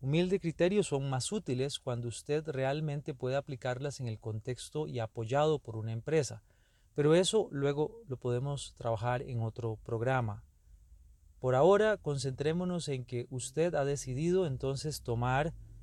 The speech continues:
su preparación en Lean Six Sigma porque sabe que las compañías aprecian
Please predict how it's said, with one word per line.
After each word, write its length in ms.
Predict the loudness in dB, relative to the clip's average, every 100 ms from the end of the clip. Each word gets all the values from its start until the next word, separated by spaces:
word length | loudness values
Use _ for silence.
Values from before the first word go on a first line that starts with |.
| -18 -20 -20 -20 -14
su 200 | 0 2
preparación 720 | 4 6 6 4 2 2 2 0
en 180 | -2
Lean 160 | -2 -2
Six 240 | -4 -6
Sigma 400 | -4 -2 0 0 -2 -4
porque 320 | -4 -4 -6
sabe 340 | 0 2 4
que 140 | 2 -4
las 160 | -6
compañías 720 | -6 -6 -4 -4 -2 -4 -6 -6
aprecian 640 | 2 4 4 2 0 0